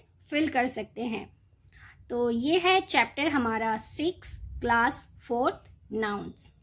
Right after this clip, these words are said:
तो इसमें हमें noun find out करना है, क्योंकि ये class फ़ोर्थ standard के according है, तो उनके according हम इसको discuss करते हैं। तो इसमें है exercise ए।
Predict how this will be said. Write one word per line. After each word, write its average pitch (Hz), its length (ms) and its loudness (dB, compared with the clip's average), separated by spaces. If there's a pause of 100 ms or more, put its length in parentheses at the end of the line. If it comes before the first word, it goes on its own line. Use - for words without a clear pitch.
(200)
तो 294 160 -6
इसमें 339 280 2
हमें 370 200 8
noun 285 300 4
find 233 320 0
out 269 180 2
करना 240 260 -2
है, 311 160 0
क्योंकि 262 280 -8
ये 277 100 -2
class 269 420 0 (420)
फ़ोर्थ 320 240 6
standard 254 460 4
के 285 80 -2
according 240 480 2
है, 285 400 0
तो 240 400 2
उनके 269 200 2
according 254 380 4
हम 240 80 4
इसको 330 220 2
discuss 240 420 2
करते 190 320 -6
हैं। - 340 -8 (540)
तो 294 120 0
इसमें 392 400 4
है 392 200 6 (180)
exercise 302 720 2 (160)
ए। 254 420 -2